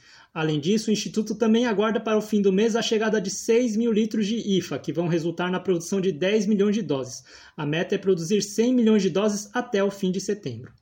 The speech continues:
De acordo com informações do Ministério da Saúde, já foram entregues aos estados e municípios cinco vírgula nove milhões de vacinas da Pfizer, quarenta e sete milhões de doses da Coronavac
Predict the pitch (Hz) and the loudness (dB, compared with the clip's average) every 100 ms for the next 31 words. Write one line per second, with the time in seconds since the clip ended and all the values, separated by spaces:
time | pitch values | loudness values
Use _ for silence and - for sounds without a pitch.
0 | _ _ _ _ _ - - _ _ 160 | _ _ _ _ _ -20 -20 _ _ -4
1 | 160 190 190 196 196 196 185 180 196 175 | -2 2 2 2 -2 0 -2 0 0 0
2 | 180 170 165 175 156 151 - 165 202 190 | 0 -2 -2 -2 -2 -2 -2 0 2 2
3 | 208 - 214 214 214 214 208 208 196 190 | -2 0 2 2 2 -2 0 0 0 -2
4 | 190 208 226 196 220 202 185 - 220 220 | -4 -4 -4 -2 0 0 0 -2 -4 -4
5 | - - - - - - 262 277 254 233 | -12 -20 -20 -20 -12 -2 0 0 0 -2
6 | 214 226 214 226 220 220 226 220 214 214 | 0 0 2 2 2 4 4 2 0 -2
7 | 196 202 190 170 160 - 165 208 208 247 | 0 0 0 -2 -6 -4 0 0 2 -2
8 | - - - 202 240 262 226 226 220 208 | -4 -14 -4 0 0 -2 -2 -2 -2 0
9 | 190 190 165 165 156 151 151 - 147 147 | 2 2 2 0 0 -2 -6 -2 -2 -2
10 | 135 156 214 240 | -4 -4 -4 -6